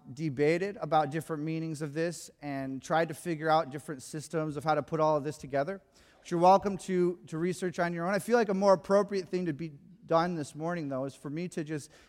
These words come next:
give some reflections on, uh, what this,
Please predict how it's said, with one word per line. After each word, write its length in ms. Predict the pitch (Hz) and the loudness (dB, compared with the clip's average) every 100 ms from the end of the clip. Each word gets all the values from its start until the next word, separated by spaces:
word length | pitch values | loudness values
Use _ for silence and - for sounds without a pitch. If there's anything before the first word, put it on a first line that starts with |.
| - | -2
give 140 | 190 | -2
some 240 | - 185 175 | -2 -6 -2
reflections 840 | 165 151 185 180 147 156 143 135 _ _ _ - | -4 0 2 2 0 -10 -10 -12 _ _ _ -4
on, 440 | 147 156 151 151 143 _ _ | 0 2 0 -2 -10 _ _
uh, 360 | 131 127 120 120 - _ _ _ _ _ _ - | 0 2 2 -2 -8 _ _ _ _ _ _ -6
what 240 | 143 160 | -2 -2
this, 380 | 190 160 - - | -2 -6 -8 -16